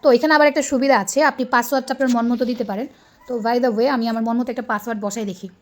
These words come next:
দেখা যাক আমার এই পাসওয়ার্ডটা কাজে লাগে কিনা। তারপরে যে আমি তারপর একটা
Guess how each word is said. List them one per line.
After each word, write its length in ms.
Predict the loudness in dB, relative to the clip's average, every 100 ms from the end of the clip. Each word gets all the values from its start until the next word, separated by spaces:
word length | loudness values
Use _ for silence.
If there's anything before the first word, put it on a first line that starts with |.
| _ _ _ _
দেখা 140 | -4 -2
যাক 100 | 0 2
আমার 100 | 0
এই 40 | 0
পাসওয়ার্ডটা 420 | -2 -2 0 0 -2
কাজে 240 | 0 2 2
লাগে 120 | 2
কিনা। 140 | -2 -2
তারপরে 220 | 0 2 4
যে 60 | 2 2
আমি 100 | 0 -2
তারপর 180 | -2 -4
একটা 120 | -4